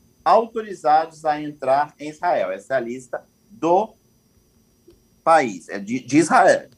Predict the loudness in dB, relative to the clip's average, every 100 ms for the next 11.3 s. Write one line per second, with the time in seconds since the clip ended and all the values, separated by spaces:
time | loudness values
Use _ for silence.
0 | _ -14 -14 -12 -2 0 2 4 2 0
1 | -4 -2 -2 -4 -16 -8 -4 -4 -4 -6
2 | -8 -10 -8 0 2 2 0 -6 -6 -10
3 | -12 -12 _ _ -2 0 0 -4 -10 -2
4 | 2 2 0 -4 -6 0 0 0 -8 -16
5 | _ -16 -14 -2 0 2 0 -2 -6 -10
6 | -8 -8 -8 -16 -4 -2 -2 -4 -8 -6
7 | -6 -6 -6 0 2 4 2 -2 -6 _
8 | _ -14 -14 -6 -6 -4 -6 -2 -2 -2
9 | -8 -12 -16 -14 -4 -2 -2 0 2 0
10 | -2 -10 -10 -2 0 2 0 -6 -8 -8
11 | 0 2 2